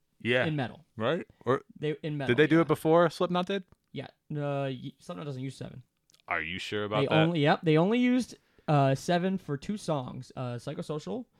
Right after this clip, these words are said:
Speaker 2: and they used a baritone. And, um, um, um, what's the other one that just came out the last album? Uh, Devil and I.
Speaker 1: I feel like I need to fact check you on
Speaker 2: You
Speaker 1: this.
Speaker 2: can.
Speaker 1: <laughs>
Speaker 2: They, they're in drop B, I promise. I promise.
Speaker 1: Which is a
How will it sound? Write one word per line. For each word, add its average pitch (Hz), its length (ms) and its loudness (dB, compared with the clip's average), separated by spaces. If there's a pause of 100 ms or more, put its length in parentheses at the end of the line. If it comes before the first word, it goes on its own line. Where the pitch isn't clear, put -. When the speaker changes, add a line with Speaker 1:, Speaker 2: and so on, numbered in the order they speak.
(320)
Speaker 2:
and 139 120 -2
they 139 60 2
used 135 180 0
a - 20 -14
baritone. 120 640 -6
And, 135 320 0
um, 127 480 0 (680)
um, 120 580 -4 (760)
um, 123 260 -2
what's 143 160 -2
the 156 120 0
other 143 140 2
one 135 140 0
that 123 100 -2
just 127 200 -6
came 143 120 0
out 127 120 -4
the 131 60 -8
last 127 220 -6
album? 117 540 -4 (460)
Uh, 50 580 -10 (760)
Devil 147 260 -2
and 135 80 -4
I. 117 80 -8 (180)
Speaker 1:
I 85 60 -6
feel 85 160 4
like 82 140 4
I 85 40 2
need - 140 -2
to - 60 -4
fact - 340 -4
check - 240 -4
you - 80 -2
on - 140 -4
Speaker 2:
You 165 80 0
Speaker 1:
this. 190 280 2
Speaker 2:
can. 208 140 0
Speaker 1:
<laughs> - 160 4
Speaker 2:
They, 185 180 6
they're 185 340 2
in 233 80 4
drop 208 300 2
B, 233 180 -2
I 131 80 -4
promise. 165 720 -10
I 135 40 -16
promise. - 520 -16
Speaker 1:
Which 143 200 10
is 139 100 12
a 131 140 12